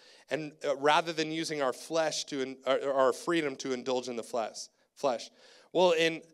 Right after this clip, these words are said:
Galatians chapter five, Paul goes on to say, he says, "So I say, if this is hard for you, if this is difficult for you,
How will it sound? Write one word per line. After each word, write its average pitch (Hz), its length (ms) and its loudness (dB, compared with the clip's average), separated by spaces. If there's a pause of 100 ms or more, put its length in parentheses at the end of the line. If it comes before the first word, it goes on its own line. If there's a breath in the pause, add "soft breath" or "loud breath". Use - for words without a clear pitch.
(180 soft breath)
Galatians 165 540 0
chapter 156 340 -2
five, 147 480 0
Paul 151 200 0
goes 143 220 -4
on 151 200 0
to 147 40 -6
say, 139 200 -4
he 135 60 -4
says, 135 240 -6
"So 156 140 -2
I 151 120 2
say, 185 480 4 (520)
if - 80 -20
this 185 180 2
is 208 120 0
hard 190 320 6
for - 140 -10
you, 123 60 -6
if 123 100 -14
this 190 180 -2
is 170 80 -6
difficult 165 560 0
for - 140 -8
you, 110 180 -4